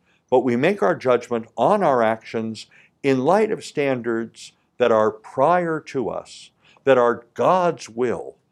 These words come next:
formally announced in divine law, or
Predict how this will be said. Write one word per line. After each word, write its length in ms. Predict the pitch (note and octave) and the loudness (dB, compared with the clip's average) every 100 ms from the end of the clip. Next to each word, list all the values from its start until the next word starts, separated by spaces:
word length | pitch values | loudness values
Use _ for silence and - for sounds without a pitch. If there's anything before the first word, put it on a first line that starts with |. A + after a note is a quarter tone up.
| _ _ _ _ | _ _ _ _
formally 600 | - C#3+ E3+ E3+ D#3+ C#3+ | 0 2 4 2 0 0
announced 480 | C3 C3 C3+ - | 0 0 -4 -6
in 100 | B2+ | -4
divine 460 | A2+ A2 A2+ A#2 A#2+ | -2 0 2 2 0
law, 400 | A2+ A2+ A2+ A#2+ _ _ _ _ _ _ | 0 2 0 -4 _ _ _ _ _ _
or 360 | B2 A#2+ A#2 | 2 4 2